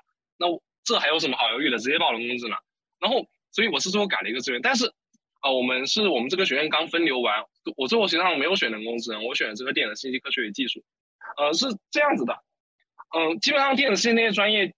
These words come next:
就是这几个专业吧，嗯，它主要是你如果是做那个电子信息科学与技术的话，你基本上就是搞那个，搞电路的，做那个集成电路的，搞那些芯片的。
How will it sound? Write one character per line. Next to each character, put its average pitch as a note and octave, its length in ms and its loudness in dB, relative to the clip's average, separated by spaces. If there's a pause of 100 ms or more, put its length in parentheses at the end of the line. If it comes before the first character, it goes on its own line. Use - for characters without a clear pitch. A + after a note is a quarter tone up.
就 A#3+ 140 2
是 G3 260 2
这 F3 140 0
几 B2 180 -2
个 B2+ 160 0
专 E3 180 0
业 F3 120 2
吧， A2 80 -4 (120)
嗯， B2 260 -2 (260)
它 C4 80 2
主 G#3 100 4
要 F#3+ 140 4
是 A#3 140 4
你 B2+ 320 2
如 D3+ 100 0
果 G3 160 2
是 F3 160 0
做 F3+ 160 2
那 E3+ 100 4
个 F3 100 2
电 F#3+ 140 2
子 A#2+ 60 0
信 D#3 180 -4
息 D#3+ 80 0
科 D#3+ 180 -2
学 D3 180 2
与 A2+ 40 2
技 C#3 140 0
术 A#2+ 240 0
的 A2 80 -2
话， B2+ 180 0
你 G#2+ 100 -6
基 G#2 160 -12
本 D3+ 100 -2
上 C3+ 120 0
就 C3 80 -8
是 C#3 140 -2
搞 G#2+ 220 0
那 A#2 240 -2
个， A2+ 200 -2 (240)
搞 A2+ 140 0
电 G3 220 4
路 G#3 160 2
的， A2 80 -4 (240)
做 E3+ 160 2
那 E3 80 2
个 E3 80 2
集 C#3+ 100 -2
成 D#3+ 160 0
电 E3+ 160 2
路 E3+ 140 2
的， G#2+ 160 0
搞 A2 160 -2
那 B2+ 100 -4
些 D#3+ 100 -2
芯 F3 180 0
片 F#3 200 0
的。 G#2 80 -4